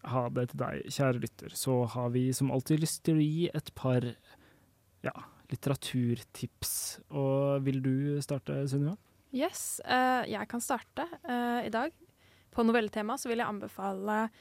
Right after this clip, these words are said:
Speaker 2: Frode Gryttens Popsanger, som er, eh, tjuefire historier om tjuefire forskjellige popsanger, eh,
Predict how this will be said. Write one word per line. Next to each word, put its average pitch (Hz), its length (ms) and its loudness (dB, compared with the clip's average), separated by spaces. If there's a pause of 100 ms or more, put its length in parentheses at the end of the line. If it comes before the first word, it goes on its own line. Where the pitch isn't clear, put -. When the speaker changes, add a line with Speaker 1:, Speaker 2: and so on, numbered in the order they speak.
(340)
Speaker 2:
Frode 247 360 2
Gryttens 220 440 -4
Popsanger, 226 600 -2
som - 280 -2
er, 214 280 2
eh, 233 220 2
tjuefire 247 440 0
historier 220 440 0 (100)
om 262 240 4 (260)
tjuefire 214 440 0
forskjellige 233 480 -2
popsanger, - 1080 -4 (460)
eh, 247 380 6